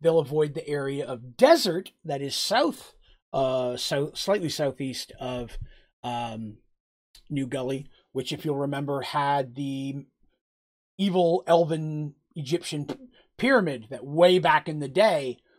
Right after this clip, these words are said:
one of the groups had to go into, and then they were betrayed by the female mage. Flashbacks, right? Lots of things. Haven't messed with this area of the world in a while. So they're finally going around as wide as they can. They try to get as close as they can, uh,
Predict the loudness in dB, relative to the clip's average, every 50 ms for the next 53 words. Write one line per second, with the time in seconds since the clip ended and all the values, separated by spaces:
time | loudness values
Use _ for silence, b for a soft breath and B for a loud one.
0 | _ _ _ -2 -2 0 0 -2 -4 -6 -6 -8 -8 -8 -8 -6 -6 -6 -6 -6
1 | -6 -4 -4 -2 -2 -2 -4 -6 -6 -6 -6 -6 -6 -6 -6 -6 -6 -8 -8 -10
2 | -12 -12 -8 -8 -8 -8 -8 -10 -10 -10 -10 -10 -12 b b b b b b b
3 | b b _ _ _ -6 -6 -6 -8 -8 -10 -12 -14 _ -16 -12 -10 -10 -10 -10
4 | -12 -16 -18 -20 _ _ _ _ _ _ _ _ _ _ _ 2 2 2 2 0
5 | -6 -14 -14 -14 -14 -10 -8 -8 -10 -10 _ -10 -4 -4 -2 -2 -2 -4 -2 -2
6 | -4 -4 -6 -8 B B B B B B B -8 -6 -2 2 4 4 4 4 0
7 | -2 -2 -2 -2 0 0 0 0 0 0 -2 -2 -2 -2 -2 -2 -4 -4 -6 -6
8 | -4 -4 -4 -4 -6 -8 -12 -18 _ _ _ _ _ _ _ _ _ _ _ _
9 | _ _ _ _ _ _ _ _ _ _ _ _ _ _ 0 2 2 2 2 -2
10 | -4 b b b b -4 0 0 0 0 -2 -6 -2 4 6 8 8 8 8 6
11 | 6 8 8 8 8 6 4 2 2 2 2 2 0 0 -2 2 4 6 6 8
12 | 6 6 2 0 0 0 0 0 0 -2 0 4 8 10 10 10 10 8 6 4
13 | 4 4 2 0 0 0 0 -4 -6 -8 -6 -6 -6 -6 -6 -8 -10 b b b
14 | b b b -6 -6 -4 -4 -4